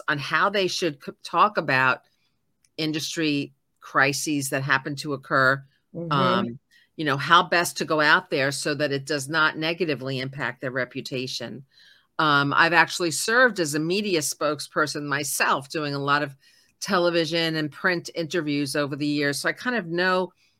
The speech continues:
Speaker 1: how to tell a story in just the right way, um, in a concise way,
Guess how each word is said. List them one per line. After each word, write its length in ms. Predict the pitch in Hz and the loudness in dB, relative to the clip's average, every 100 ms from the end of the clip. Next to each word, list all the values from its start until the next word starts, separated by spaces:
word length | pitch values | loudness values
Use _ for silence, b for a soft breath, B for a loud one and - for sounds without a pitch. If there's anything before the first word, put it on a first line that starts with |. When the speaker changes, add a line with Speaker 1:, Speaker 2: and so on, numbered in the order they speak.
| - | -20
Speaker 1:
how 300 | - - 220 | -18 2 4
to 100 | 233 | 4
tell 300 | 220 208 185 | 2 0 0
a 40 | 185 | 0
story 580 | - 170 151 156 185 240 | -2 -2 2 2 2 -2
in 280 | - 160 147 | -4 -6 -2
just 260 | 156 156 | -2 -2
the 80 | 170 | -4
right 320 | 147 135 135 | 0 0 0
way, 440 | 135 131 123 123 135 b b b _ | -2 0 0 -6 -12 b b b _
um, 260 | 147 139 131 | -4 -2 -2
in 120 | 127 | -4
a 60 | |
concise 720 | 127 165 147 - 160 160 - - | -6 -6 -6 4 4 4 0 0
way, 500 | 156 147 147 151 | 2 4 2 -2